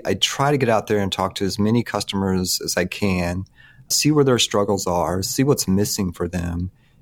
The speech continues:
and, uh, add those features in. At the end of the day, there's nothing more valuable than word of mouth and a customer telling someone else, like, "Wow, we use this product called Cardboard.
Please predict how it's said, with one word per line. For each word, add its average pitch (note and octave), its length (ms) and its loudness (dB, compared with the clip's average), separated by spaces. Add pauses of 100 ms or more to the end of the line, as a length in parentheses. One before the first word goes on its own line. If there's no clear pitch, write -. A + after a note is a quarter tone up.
and, F#2 380 -2
uh, F2 180 -2
add A2 220 0
those G#2+ 160 0
features G2+ 400 -2
in. F2+ 340 0 (460)
At A2 100 2
the D3 80 2
end E3 100 6
of F3 80 6
the B2 100 6
day, A2 300 6
there's A2 240 0
nothing C#3 240 2
more A2 180 4
valuable F#2+ 560 2
than F#2 220 0
word F#2+ 160 -2
of F#2 80 2
mouth F2 400 0 (300)
and F2+ 180 0
a F2+ 60 0
customer G2 760 -2 (320)
telling A#2 280 0
someone A#2 360 2
else, G2+ 320 2
like, - 280 -6
"Wow, G2+ 240 -2
we G2+ 120 0
use A2+ 200 2
this A2 120 -4
product F#2+ 320 -2
called F2+ 220 -4
Cardboard. G2 600 0